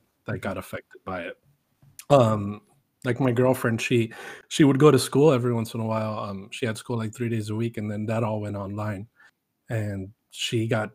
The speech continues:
stuck home. She, she would barely leave the house, I mean, for, for weeks. So, and, and that affected her a lot. So it was tough being in that 'cause I didn't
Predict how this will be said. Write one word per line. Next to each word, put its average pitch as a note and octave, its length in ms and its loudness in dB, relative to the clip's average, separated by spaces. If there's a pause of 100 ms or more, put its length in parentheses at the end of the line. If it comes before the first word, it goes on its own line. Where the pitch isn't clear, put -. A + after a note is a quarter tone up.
stuck - 500 -2
home. A2+ 460 -2
She, A#2 300 -2 (240)
she - 180 4
would C#3+ 180 6
barely C#3+ 340 8
leave C3 200 4
the B2+ 80 4
house, B2+ 640 2 (500)
I G#2+ 120 -4
mean, G#2 220 -8
for, G#2 340 -6 (120)
for G#2+ 200 -6
weeks. A#2 440 -2 (220)
So, A2 420 -2 (560)
and, G#2+ 440 -2
and A#2 140 2
that D3+ 140 8
affected B2+ 400 0
her A2 120 -2
a G#2 60 -6
lot. A2 260 -4 (720)
So C3+ 480 6 (340)
it D#3+ 100 8
was D#3 200 8
tough G3 320 10
being D#3 380 6
in D#3+ 260 4
that F3+ 260 2
'cause C3 180 0
I C3 80 2
didn't C#3 380 2